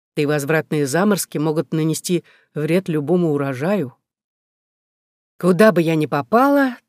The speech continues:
там сразу заканчиваются деньги. Вначале батюшка обанкротился, теперь вот усадьба скоро оголодает. Подвела я итоги, но потом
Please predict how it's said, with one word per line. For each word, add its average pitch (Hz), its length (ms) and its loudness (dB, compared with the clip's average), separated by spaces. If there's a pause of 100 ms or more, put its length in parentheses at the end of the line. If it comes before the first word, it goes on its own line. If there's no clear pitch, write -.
(100)
там 277 220 4
сразу 214 380 2
заканчиваются 147 680 -2
деньги. 147 500 -4 (400)
Вначале 233 380 4
батюшка 220 680 0
обанкротился, 196 880 0 (200)
теперь 226 260 4
вот 180 160 2
усадьба 165 420 0
скоро 160 460 -2
оголодает. 147 720 -2 (440)
Подвела 151 400 0
я 147 260 2
итоги, 190 340 0
но 143 160 -2
потом 196 400 -2